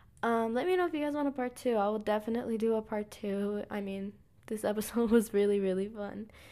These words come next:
But, yeah, so let's go ahead and dive into a word of prayer to conclude and exit out today's episode.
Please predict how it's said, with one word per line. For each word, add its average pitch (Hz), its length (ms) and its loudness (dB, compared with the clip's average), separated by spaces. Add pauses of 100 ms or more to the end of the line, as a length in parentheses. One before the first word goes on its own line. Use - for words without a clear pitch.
(320)
But, 214 540 2
yeah, 320 200 2
so 240 200 0
let's 254 180 -2
go 294 120 -2
ahead 269 380 0
and 220 140 -4
dive 220 200 0
into 233 200 -4
a 233 80 -2
word 226 160 -2
of 226 100 -8
prayer 220 300 -4
to 220 160 -8
conclude 262 680 -2
and 214 420 -4 (1400)
exit 226 300 0
out 247 160 -2
today's 285 340 4
episode. 285 460 -2